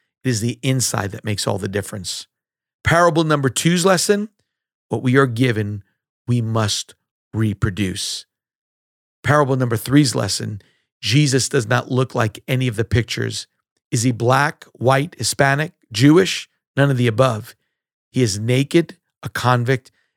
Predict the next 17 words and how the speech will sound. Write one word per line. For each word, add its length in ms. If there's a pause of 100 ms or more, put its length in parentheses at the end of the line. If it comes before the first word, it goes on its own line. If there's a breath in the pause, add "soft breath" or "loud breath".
(100)
and 200
one 120
who 120
is 120
hungry 680 (320)
and 160
thirsty. 580 (920 loud breath)
Leonard 300
Ravenhill 380
said 240
if 80
Jesus 420
had 160
preached 300
the 60
same 320
message 600